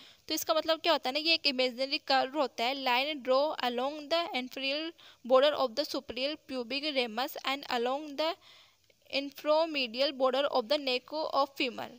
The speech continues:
तो आप इस तरह से इसको ईजीली समझ सकते हो कि सेंटोन्स लाइन क्या होती है। और उसके बाद इसका डायग्नोसिस करने के लिए अपन सीटी स्कैन करवा सकते हैं, उधर अपन ने देखा था अपन एक्सरे करवा सकते हैं, एमआरआई वगैरह अपन जो भी ठीक लगे वो करवा सकते हैं।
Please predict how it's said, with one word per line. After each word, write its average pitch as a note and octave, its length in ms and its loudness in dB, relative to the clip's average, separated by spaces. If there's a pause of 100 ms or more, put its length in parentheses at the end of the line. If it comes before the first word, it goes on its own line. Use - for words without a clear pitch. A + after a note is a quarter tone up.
(100)
तो C#4 80 2
आप C4+ 300 2
इस - 160 -8
तरह C4 140 -2
से C#4+ 120 -8
इसको - 180 -4
ईजीली B3 280 -6
समझ B3 240 -10
सकते - 320 -10
हो C#4 140 -10 (300)
कि C#4 140 -6
सेंटोन्स B3+ 560 -8
लाइन A#3 200 -4
क्या B3 160 -8
होती G#3 260 -10
है। G#3 100 -16 (380)
और C#4 160 -2
उसके D#4 340 -6
बाद G#3+ 400 -6 (760)
इसका D4+ 200 -6
डायग्नोसिस C#4+ 540 0
करने C#4+ 280 -2
के D4 100 -6
लिए D4+ 80 2
अपन D4+ 160 -2
सीटी D4 340 -4
स्कैन C#4+ 300 -4
करवा C#4 260 0
सकते C4+ 300 -6
हैं, C4+ 40 0
उधर C#4 160 2
अपन C#4 180 -2
ने C#4 80 -2
देखा C4+ 220 -2
था C#4+ 100 -4
अपन C#4+ 160 -6
एक्सरे - 320 -2
करवा C4 240 -4
सकते C4 360 -10
हैं, C4 140 -4
एमआरआई B3 380 -6
वगैरह B3 280 -8
अपन C4 280 -10 (400)
जो B3 140 -4
भी C4 120 -12
ठीक C4 220 -10
लगे A#3 220 -14
वो C4 100 -18
करवा G3+ 280 -12
सकते - 320 -20
हैं। A3 120 -20